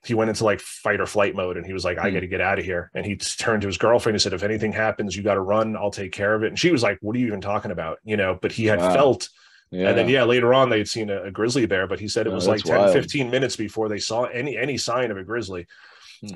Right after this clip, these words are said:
Speaker 1: Um, so it, it's always interesting to me when people have those, like, gut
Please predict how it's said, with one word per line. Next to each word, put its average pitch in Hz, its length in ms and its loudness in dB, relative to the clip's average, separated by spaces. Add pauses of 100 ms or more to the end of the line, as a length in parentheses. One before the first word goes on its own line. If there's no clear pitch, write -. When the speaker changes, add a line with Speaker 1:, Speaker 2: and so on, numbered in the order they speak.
Speaker 1:
Um, 90 480 -4 (200)
so 127 240 6
it, 131 240 6
it's 131 220 2
always 147 200 6
interesting 135 380 2
to 110 80 -6
me 110 100 -2
when 104 120 -4
people 104 260 -6
have 101 260 -2
those, 95 600 -2
like, 98 280 -2 (140)
gut 107 240 2